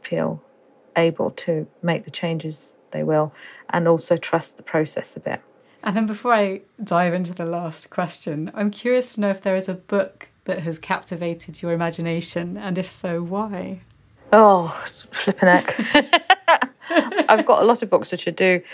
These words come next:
Speaker 1: dive into, and I have about several books that are going on at the same
Speaker 2: Yeah.
Speaker 1: time. I read a lot more,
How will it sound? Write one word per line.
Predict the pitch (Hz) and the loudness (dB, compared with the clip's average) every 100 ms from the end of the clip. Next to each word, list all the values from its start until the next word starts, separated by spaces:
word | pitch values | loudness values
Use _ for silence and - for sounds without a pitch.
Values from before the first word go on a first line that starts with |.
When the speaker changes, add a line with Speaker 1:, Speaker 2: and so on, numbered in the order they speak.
| - - - | -14 -16 4
Speaker 1:
dive | 202 190 180 | 6 8 6
into, | 185 180 - 165 | 2 0 2 4
and | 170 | 6
I | 165 170 214 | 6 8 8
have | 247 | 8
about | 311 254 | 6 6
several | - - 247 226 | 4 2 4 4
books | 185 202 - | 2 0 2
that | - | 0
are | 180 | 6
going | 190 180 | 8 8
on | 165 | 2
at | 170 | 2
the | |
same | 175 | 4
Speaker 2:
Yeah. | 233 | 6
Speaker 1:
time. | 175 | 8
I | 180 | 8
read | 202 269 | 8 6
a | 277 | 6
lot | - | 4
more, | 202 196 185 | 8 10 10